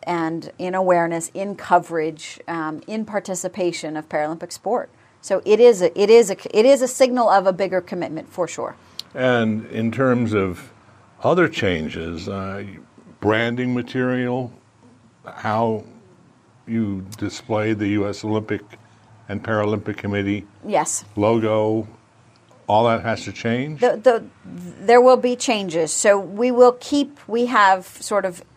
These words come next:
Speaker 1: dual, um, flag with the rings and the flag with the aguitos. Um, and that's been a, a sort of logo lockup that we've used for some time. That will continue.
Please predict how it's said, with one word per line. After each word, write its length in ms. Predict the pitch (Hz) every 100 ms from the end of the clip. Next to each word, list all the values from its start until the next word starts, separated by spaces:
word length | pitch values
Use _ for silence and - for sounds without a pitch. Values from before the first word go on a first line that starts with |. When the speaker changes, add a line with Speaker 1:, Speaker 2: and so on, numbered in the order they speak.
| 196
Speaker 1:
dual, 580 | 180 262 269 247 233 214 - - - _ -
um, 360 | 190 180 175 175
flag 640 | - 226 202 202 196 185 - _ _ _ _ -
with 300 | - 190 190
the 220 | 196 185 175
rings 440 | 240 254 247 226
and 160 | 208 185
the 40 |
flag 300 | - 196 190
with 120 | 190
the 200 | 202 185
aguitos. 680 | 175 202 180 170 170 - - _ _ _ -
Um, 160 | 180 196
and 100 | 208
that's 200 | 233 -
been 260 | 233 214
a, 220 | 196 180 -
a 100 | 180
sort 220 | - 190
of 80 | 170 170 _
logo 460 | 160 180 208 220 214
lockup 460 | 190 180 180 185 -
that 120 | 170
we've 200 | 180 170
used 280 | 180 170 -
for 160 | -
some 300 | 160 180 156
time. 380 | - 170 135 156
That 220 | 190 170
will 100 | 226
continue. 640 | 240 - 240 214 160 151